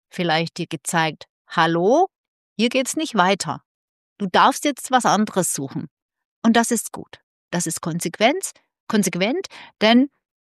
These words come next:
wir entwickeln uns im Lauf des Lebens, wir haben Lebensphasen, die wir durchleben. Und da gibt's einfach eine Phase, wo man einfach sagen muss, „Okay, das Alte hat ausgedient.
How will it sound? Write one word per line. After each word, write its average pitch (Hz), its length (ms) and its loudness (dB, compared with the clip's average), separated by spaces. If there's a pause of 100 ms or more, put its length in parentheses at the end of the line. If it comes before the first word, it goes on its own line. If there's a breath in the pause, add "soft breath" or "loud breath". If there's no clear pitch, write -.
(580)
wir 170 120 2
entwickeln 196 400 2
uns 226 180 0
im 220 100 2
Lauf 202 220 2
des - 180 -8
Lebens, 180 440 -2
wir 139 160 -4
haben 190 180 4
Lebensphasen, 202 720 2
die 175 120 -2
wir 170 80 0
durchleben. 165 600 0 (480 loud breath)
Und 170 100 2
da 160 60 0
gibt's - 240 -6
einfach 160 340 2
eine 165 140 -2
Phase, 151 400 0
wo 147 80 -8
man 151 100 0
einfach 139 200 -2
sagen 147 260 -2
muss, 143 140 -6 (100)
„Okay, - 200 -4
das 139 140 -8 (100)
Alte 175 640 4 (460)
hat 156 260 -4 (120)
ausgedient. 135 840 -2